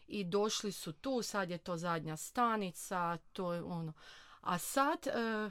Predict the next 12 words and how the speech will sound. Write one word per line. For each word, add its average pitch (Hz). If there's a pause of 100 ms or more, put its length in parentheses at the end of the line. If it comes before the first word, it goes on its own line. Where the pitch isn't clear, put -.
(200)
tijekom 233
godina, 180
e, 196
se -
to 233
jako 214
promijenilo. 160 (420)
Sad 214 (320)
ljudi 202
donose 185
odluku, 196 (360)
e, 180